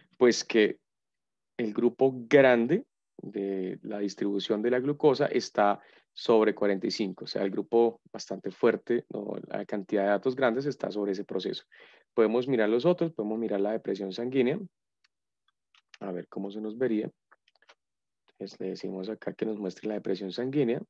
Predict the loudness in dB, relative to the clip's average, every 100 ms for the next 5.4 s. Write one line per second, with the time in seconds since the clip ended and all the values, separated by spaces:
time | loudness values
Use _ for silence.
0 | _ _ _ _ _ _ _ _ _ 4
1 | 4 4 2 2 4 2 0 -2 -4 -4
2 | -4 -4 -4 -8 -10 -2 -2 -2 -6 -4
3 | -2 -2 -4 -2 0 0 -2 -6 -4 2
4 | 2 0 -6 -6 -4 -6 -4 -6 -4 -6
5 | 4 4 4